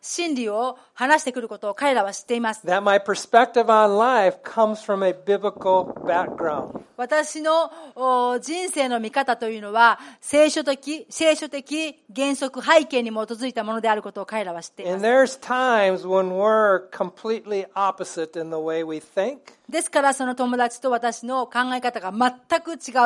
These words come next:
Speaker 1: う、正反対であることもあるんですね。
Speaker 2: But yet we can talk to each other without being offended or being condemned for what we think.
Speaker 1: でも、そのような友達も、お、意見が違くても互いに責め合っ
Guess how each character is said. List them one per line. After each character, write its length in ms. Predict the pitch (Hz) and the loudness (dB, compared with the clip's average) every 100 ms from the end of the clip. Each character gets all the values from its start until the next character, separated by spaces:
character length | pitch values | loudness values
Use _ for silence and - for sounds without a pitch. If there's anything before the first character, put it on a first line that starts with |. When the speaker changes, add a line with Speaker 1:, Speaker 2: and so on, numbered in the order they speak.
| 240 | 4
Speaker 1:
う、 20 | |
正 280 | 233 285 302 | 2 2 2
反 220 | 302 285 | 2 0
対 160 | 247 208 | -2 -2
で 80 | |
あ 60 | 208 | -4
る 60 | 208 | -4
こ 100 | 190 | -8
と 80 | |
も 60 | 180 | -2
あ 80 | 196 | -2
る 80 | 190 | -2
ん 20 | |
で 60 | |
す 100 | 165 | -10
ね。 180 | - 190 190 | -8 -6 -4
Speaker 2:
But 160 | 185 | -4
yet 240 | 196 208 202 _ | 0 0 -2 _
we 160 | - 190 | -8 -6
can 220 | 185 180 | -6 -8
talk 380 | 175 - 226 240 | -8 2 2 2
to 120 | - | -10
each 220 | 233 233 | -12 -2
other 180 | 226 226 | 0 0
without 540 | 208 175 180 185 208 190 | 0 -2 0 2 2 0
being 260 | 214 208 | -6 -2
offended 720 | 190 - 214 214 208 220 214 _ _ _ _ _ _ | -4 -4 -6 -6 -4 -6 -8 _ _ _ _ _ _
or 120 | 175 165 | -6 -4
being 240 | 175 185 | -4 -6
condemned 540 | 185 208 180 185 180 175 | -8 -12 -2 -2 -2 -4
for 200 | - 165 | -8 -4
what 180 | 165 151 | -4 -4
we 100 | 165 | -12
think. 320 | _ 190 156 _ | _ -12 -12 _
Speaker 1:
で 120 | 233 | -10
も、 160 | 320 294 | -6 -6
そ 100 | 277 | -4
の 80 | 285 | -2
よ 80 | 302 | -2
う 40 | |
な 100 | 262 | -4
友 160 | 233 233 | -8 -6
達 260 | 233 233 | -6 -4
も、 260 | 247 269 247 302 277 | 2 2 2 -6 -14
お、 600 | 233 233 226 220 214 208 | -4 -2 0 -2 -4 -4
意 180 | 214 277 | -6 -6
見 200 | 330 269 | -2 0
が 60 | 240 | 0
違 280 | 233 320 339 | 0 0 0
く 80 | |
て 100 | - | -2
も 140 | 262 254 | -8 -4
互 280 | 240 233 240 | -2 -2 -2
い 20 | |
に 80 | 226 | -4
責 160 | 233 | -6
め 100 | 233 | -2
合 80 | |
っ 80 | 254 | -2